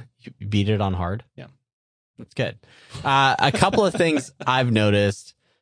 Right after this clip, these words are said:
Speaker 1: uh, and I'm gonna, I'm gonna play some, uh, some video. This is from Colt Cabana. Uh, this is seven-year-old is the world's greatest drummer,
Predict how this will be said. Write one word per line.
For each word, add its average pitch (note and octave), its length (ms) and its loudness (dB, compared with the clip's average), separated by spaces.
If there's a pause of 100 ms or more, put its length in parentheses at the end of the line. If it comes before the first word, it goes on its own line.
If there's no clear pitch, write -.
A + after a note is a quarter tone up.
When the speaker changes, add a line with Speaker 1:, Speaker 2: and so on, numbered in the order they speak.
(220)
Speaker 1:
uh, G#2 360 0 (140)
and A#2+ 160 0
I'm A2+ 80 4
gonna, A#2 260 2
I'm A#2+ 140 2
gonna A#2+ 160 2
play C3 760 0
some, G2+ 920 0 (480)
uh, F#2 600 0 (360)
some G#2+ 320 2
video. F#2+ 800 2
This F#2+ 220 -6
is G#2+ 100 -8
from F#2 420 -2
Colt - 300 -2
Cabana. F#2 800 0 (360)
Uh, G2 180 0
this G2+ 180 -4
is G2 120 -6
seven-year-old A2 880 2
is G2 120 -4
the G2+ 60 -2
world's F#2+ 260 0
greatest F#2 360 -4
drummer, F2 580 0